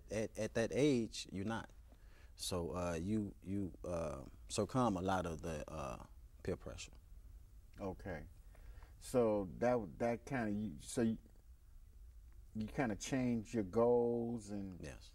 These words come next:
Speaker 2: were you planning on going to college? What happened after you graduated from high school?
Speaker 1: Um,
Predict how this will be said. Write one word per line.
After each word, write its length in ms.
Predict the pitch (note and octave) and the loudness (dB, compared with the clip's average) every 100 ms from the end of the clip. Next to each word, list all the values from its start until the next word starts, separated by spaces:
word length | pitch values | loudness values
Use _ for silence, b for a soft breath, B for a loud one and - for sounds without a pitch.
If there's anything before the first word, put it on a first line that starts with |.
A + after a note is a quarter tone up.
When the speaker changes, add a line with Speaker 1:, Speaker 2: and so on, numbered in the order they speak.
| - | -4
Speaker 2:
were 100 | G#2 | 4
you 100 | A2+ | 4
planning 320 | A2+ D3 C3 | 4 2 2
on 100 | B2 | 2
going 220 | B2 C3+ A#2+ | 2 0 0
to 60 | |
college? 440 | - C#3+ C#3 C3+ B2 | 2 2 4 2 0
What 160 | C#3 | 2
happened 300 | D3+ C3+ A#2 A2 | 2 0 0 -2
after 200 | G#2 A2 | -2 0
you 60 | |
graduated 400 | A#2 G#2+ A2+ G#2 | 0 2 0 -2
from 120 | G#2 | -2
high 140 | A#2+ G#2+ | -2 -2
school? 180 | - A#2 | 2 4
Speaker 1:
Um, 460 | A2+ A2 G#2 G2 | 4 4 2 -2